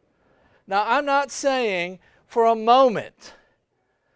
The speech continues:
that you, we should not be careful around certain kinds of people. Or there are not,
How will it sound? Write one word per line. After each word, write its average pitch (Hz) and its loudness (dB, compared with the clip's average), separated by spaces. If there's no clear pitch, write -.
that 175 -8
you, 214 -10
we 233 -8
should 208 -8
not 214 -6
be 196 -18
careful 202 -6
around 190 -6
certain 196 -8
kinds 196 -8
of 156 -14
people. 220 -8
Or 226 4
there 233 2
are 220 4
not, 220 -6